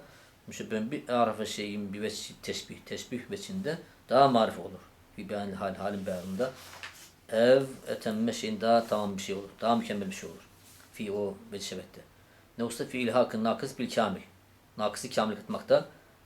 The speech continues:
Ev müsellemul hükmü fi ya da hükmün kendisine teslim etmesine daha uygun olur. Marufehu onun ma-, malum olur. İndel muhatap, muhatap indinde malum olur.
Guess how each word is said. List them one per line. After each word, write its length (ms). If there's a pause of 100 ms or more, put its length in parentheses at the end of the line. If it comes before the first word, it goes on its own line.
(160)
Ev 140
müsellemul 680
hükmü 300
fi 140
ya 100
da 80
hükmün 340
kendisine 320
teslim 240
etmesine 360
daha 160
uygun 120
olur. 220 (920)
Marufehu 920 (540)
onun 320 (440)
ma-, 340
malum 460
olur. 200
İndel 320 (160)
muhatap, 400
muhatap 340
indinde 480
malum 460
olur. 260